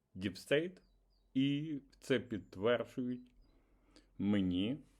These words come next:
власне, учасники бойових дій. <clears throat> За даними звідти, це відбувається на ділянках від Звірова до Шевченка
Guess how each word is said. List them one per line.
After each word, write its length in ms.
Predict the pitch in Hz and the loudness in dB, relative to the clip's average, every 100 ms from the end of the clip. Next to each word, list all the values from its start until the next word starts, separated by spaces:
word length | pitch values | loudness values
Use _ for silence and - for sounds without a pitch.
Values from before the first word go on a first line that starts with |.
| _ _ | _ _
власне, 960 | 87 87 98 104 107 - - 107 104 101 - _ _ _ | -10 0 4 4 2 -6 -6 -4 -4 -6 -12 _ _ _
учасники 640 | 98 113 98 - 95 - | -2 2 2 0 -8 -6
бойових 480 | 87 90 87 87 80 | -6 -4 -4 -4 -8
дій. 180 | - - - _ _ _ - - - - _ _ _ _ - - _ _ - | -12 -20 -20 _ _ _ -20 -20 -20 -20 _ _ _ _ -20 -20 _ _ -2
<clears throat> 360 | 120 85 - | -2 -2 -6
За 280 | 104 92 131 | -6 6 8
даними 600 | 131 156 156 143 127 127 | 10 8 8 8 8 6
звідти, 520 | 104 120 156 170 156 | 2 -2 -2 -2 -2
це 260 | 143 - 170 | -2 0 0
відбувається 1000 | 165 156 120 131 131 147 151 127 - 123 | 2 0 2 2 6 6 6 4 4 4
на 220 | 120 120 | 4 2
ділянках 800 | 104 123 123 143 147 - 113 - | 2 0 4 4 2 2 0 2
від 240 | 120 120 95 | 2 2 0
Звірова 540 | 101 139 143 127 120 | 0 4 4 6 4
до 220 | 104 113 | 4 2
Шевченка 800 | 110 107 90 - 117 131 - - | 2 -2 -2 0 0 0 -2 -12